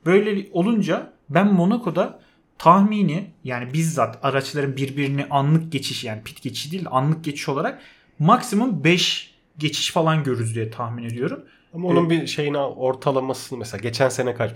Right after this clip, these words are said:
Speaker 2: Evet, hiç bize sıfır geçiş oluyor gibi geliyor Monaco'da ama bir bakıyorsun ya totalde bir on on beş geçiş yazmış oluyorlar ama.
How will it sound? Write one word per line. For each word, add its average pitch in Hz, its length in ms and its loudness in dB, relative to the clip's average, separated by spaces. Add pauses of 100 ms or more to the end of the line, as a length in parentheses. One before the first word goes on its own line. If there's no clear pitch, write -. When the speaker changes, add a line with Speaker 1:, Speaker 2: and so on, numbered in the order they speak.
Speaker 2:
Evet, 117 260 -4
hiç 160 340 0
bize 143 260 -4
sıfır 190 360 0
geçiş 135 360 0
oluyor 117 240 0
gibi 113 220 -2
geliyor 107 280 -2
Monaco'da 113 480 0
ama 143 220 0 (100)
bir 170 140 2
bakıyorsun 208 540 2 (440)
ya 117 120 -8
totalde 160 480 0
bir 151 40 -4
on 139 140 2
on 143 180 4
beş 135 200 0
geçiş - 340 -4
yazmış 127 380 0
oluyorlar 131 360 -2
ama. 135 260 -2